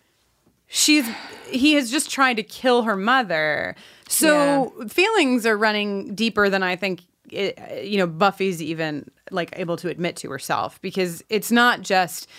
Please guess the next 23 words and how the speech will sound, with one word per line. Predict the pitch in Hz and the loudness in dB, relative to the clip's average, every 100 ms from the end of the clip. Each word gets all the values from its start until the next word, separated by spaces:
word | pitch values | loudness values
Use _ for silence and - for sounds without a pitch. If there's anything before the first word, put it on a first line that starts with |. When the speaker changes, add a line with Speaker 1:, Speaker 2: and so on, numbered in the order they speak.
| - | -2
Speaker 1:
it | 247 | 2
was | 262 | 4
one | 233 302 | 4 2
thing | 294 254 | 2 0
when | 220 | 0
she's | - 190 | -2 -4
justifying | 160 180 185 175 170 165 165 | 0 -2 -2 -4 -2 0 -2
it | 160 - | -4 -6
because | 165 - 170 156 151 | -10 -2 0 0 -2
he | 196 | 0
hasn't | 175 156 151 | 0 0 -8
hurt | - 220 - | -2 -2 -2
her, | 214 196 | 0 0
he | 196 | 2
hasn't | 165 147 | 0 -4
tried | - 190 180 | 0 2 2
to | 175 | -2
hurt | 165 175 | -4 -6
her, | 165 165 | -4 -4
how | 147 175 | -2 -2
can | 170 170 | -2 -8
she, | 160 - 151 | -8 -8 -8
whatever. | 147 143 302 196 160 147 | -4 -4 -2 0 2 0